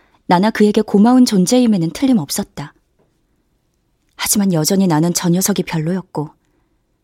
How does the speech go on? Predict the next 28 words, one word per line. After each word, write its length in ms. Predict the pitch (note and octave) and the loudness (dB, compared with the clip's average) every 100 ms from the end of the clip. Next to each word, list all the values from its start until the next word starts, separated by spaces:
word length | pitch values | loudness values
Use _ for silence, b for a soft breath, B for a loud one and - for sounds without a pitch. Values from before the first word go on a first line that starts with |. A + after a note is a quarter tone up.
| _ _ | _ _
그래서 300 | - A3+ A#3 | -2 0 0
저 140 | A#3 G3 | -2 0
녀석은 600 | G3+ A3 G#3+ F#3+ F#3 D#3+ _ b b b | 0 0 -2 -2 -2 -6 _ b b b
오늘 240 | G3 G#3+ A3+ | 2 4 4
우리가 300 | F#3 A3+ A3 | 2 2 0
나누어 380 | E3 F#3 A#3 | 0 2 2
가지게 340 | A#3 F3+ A3 A3 | 0 -2 0 0
될 140 | G#3 | -2
것 180 | - G3 | -4 -6
중에 340 | - D#3 D#3 - - | -4 -4 -4 -10 -10
가장 340 | F3 F3+ F#3 | -4 -2 -2
분쟁 380 | - G3 F#3 A3 | 0 2 2 0
없이 220 | G#3 G#3+ | 0 0
나누어질 480 | F#3 D#3 G3+ G#3 F#3+ | 0 0 0 0 -2
대상이었다. 760 | F3+ D#3+ G#3+ F#3 D3+ - C#3+ - _ _ _ _ _ _ _ _ _ _ _ _ - | -2 0 0 0 -4 -12 -12 -14 _ _ _ _ _ _ _ _ _ _ _ _ -6
당연히 340 | G3+ F#3 A3 | -2 2 2
저 120 | B3 F#3+ | 0 0
녀석은 520 | A3+ A#3 G3 G3+ E3+ b b b b | 0 -2 -2 -2 -2 b b b b
그가 220 | A3+ B3+ | 0 0
차지하게 460 | - D#4 D4+ D4 B3+ | -2 -2 0 0 0
될 160 | F#3 | -2
것이다. 500 | - F#3 - D3 D3+ _ _ _ _ _ _ _ _ _ | -6 -6 -8 -10 -14 _ _ _ _ _ _ _ _ _
그럴 240 | - F#3 F#3 | -4 -2 0
리는 240 | F3+ F#3+ | -2 -2
단 260 | F#3 F3 E3+ | -4 -4 -2
일 160 | F3+ F#3+ | 0 -2
퍼센트도 520 | - A3 G#3 G3 F#3+ | -4 -4 -4 -2 -4
없지만 500 | D3 - D#3+ E3 | -4 -4 -4 -4